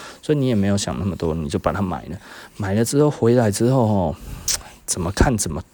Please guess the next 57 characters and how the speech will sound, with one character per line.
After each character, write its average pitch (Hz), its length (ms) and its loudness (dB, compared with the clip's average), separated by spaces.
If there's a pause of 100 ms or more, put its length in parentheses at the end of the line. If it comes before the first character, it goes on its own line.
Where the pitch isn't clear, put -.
(220)
怎 - 160 -2
么 85 200 -6
怪， 120 280 2
你 85 160 -2
知 92 100 0
道 107 140 4
吗？ 95 220 0 (440)
诶， 156 100 4 (320)
后 160 240 4
来 104 240 2
哈， 95 260 4
仔 87 240 0
细 135 240 2
的 101 120 6
感 82 240 0
受 107 200 4
一 90 40 2
下， 101 260 0 (160)
啊 - 120 -10
靠 139 280 2
腰 131 160 4
啦， 120 140 2
跟 123 160 2
前 117 220 0
面 123 220 2
的 104 100 2
油 95 220 4
墨 120 260 4
不 113 240 2
一 87 140 0
样 107 200 4
了。 78 200 -8 (460)
哦， 143 100 2
所 156 160 6
以 143 60 6
是 151 120 4
后 139 380 4
印 123 260 2
的 90 140 2
啦， 85 80 0
啊， 120 400 0
假 98 160 -2
啦， 95 160 0
然 82 100 -2
后， 101 240 -2 (300)
因 139 80 -2
为 156 80 0
泰 139 240 2
国 107 220 2
货 117 160 4
最 113 200 2
多 101 220 2
的 90 60 2
是 98 120 -2
什 - 140 -4
么 - 120 -10
呢？ 82 100 -6